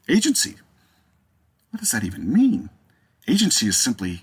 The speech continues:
having increased levels of knowledge of good and evil and being allowed to choose. Everyone was born of celestial parents, so when you say agency,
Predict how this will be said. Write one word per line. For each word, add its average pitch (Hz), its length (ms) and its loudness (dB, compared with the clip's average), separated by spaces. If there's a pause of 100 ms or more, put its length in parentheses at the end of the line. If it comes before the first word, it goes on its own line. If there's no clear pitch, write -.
(220)
having 104 320 -4
increased 123 480 0
levels 104 260 -2
of 101 100 -2
knowledge 131 440 -2
of - 160 -18
good 170 300 -6
and 92 100 -6
evil 185 280 -8
and - 100 -16
being 247 180 -6
allowed 95 460 -10
to - 120 -12
choose. - 600 -6 (1120)
Everyone 190 480 -2
was 87 120 -10
born 85 280 -10
of 90 80 -10
celestial - 420 -8
parents, 110 460 -2
so 92 180 -2
when 98 160 2
you 107 140 4
say 82 260 -4 (340)
agency, 117 580 -2